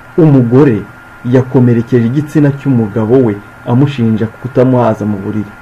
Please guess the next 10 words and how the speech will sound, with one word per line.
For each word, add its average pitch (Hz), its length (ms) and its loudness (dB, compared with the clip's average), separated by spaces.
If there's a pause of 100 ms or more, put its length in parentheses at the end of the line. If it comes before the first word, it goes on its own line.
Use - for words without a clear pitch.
(260)
Umugore 180 360 4
wo 175 120 4
mu 139 160 4
murenge 110 440 0
wa 107 160 -4
Kigabiro, 113 580 -2 (480)
mu 131 140 -4
karere 139 320 4
ka 135 180 -2
Rwamagana, 110 640 0